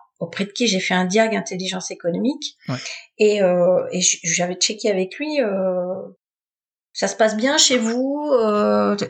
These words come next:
Speaker 1: Oui, très bien, il y a une très bonne ambiance, regardez, il me fait visiter le local de pause, on affiche les anniversaires, et cetera. » Je pars avec mon diag, je
Speaker 2: Mhm.
Speaker 1: fais ma petite veille sur la boîte dans l'intervalle et je m'aperçois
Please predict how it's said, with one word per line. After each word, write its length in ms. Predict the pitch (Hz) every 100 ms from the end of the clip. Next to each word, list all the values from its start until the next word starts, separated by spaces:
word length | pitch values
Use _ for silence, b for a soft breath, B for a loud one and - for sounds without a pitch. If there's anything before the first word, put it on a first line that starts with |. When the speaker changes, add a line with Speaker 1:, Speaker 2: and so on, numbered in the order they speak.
| -
Speaker 1:
Oui, 300 | 175 202 311 440 440
très 180 | 226
bien, 280 | 208 220 294 349
il 40 |
y 20 |
a 20 | 226
une 60 |
très 160 | 208 220
bonne 200 | 214 208
ambiance, 440 | 196 202 254 330
regardez, 680 | - 202 190 196 214 269 311
il 60 | 294
me 40 |
fait 120 | 254 226
visiter 360 | 226 220 208
le 80 | 214
local 320 | 202 208 202
de 80 | 196
pause, 540 | 196 240 262 302 302
on 100 | 240
affiche 320 | 214 214 214 -
les 160 | 202
anniversaires, 560 | 202 202 196 - - -
et 80 | -
cetera. » 480 | - - - 294 330 _ _ _ _ _ _ _ _ _ -
Je 160 | 214
pars 280 | 208 311 320
avec 220 | 285 247
mon 160 | 233 220
diag, 540 | 208 240 349 240 180 _ _
je 140 | -
Speaker 2:
Mhm. 60 | 107
Speaker 1:
fais 140 | 156
ma 140 | 330 -
petite 280 | - 247
veille 300 | 226 240 254
sur 220 | 240 214 202
la 100 | 190
boîte 440 | 202 214 - - -
dans 100 | 180
l'intervalle 720 | 185 175 185 180 208 285 302 -
et 60 | 196
je 140 | 185
m'aperçois 560 | 208 208 208 - 269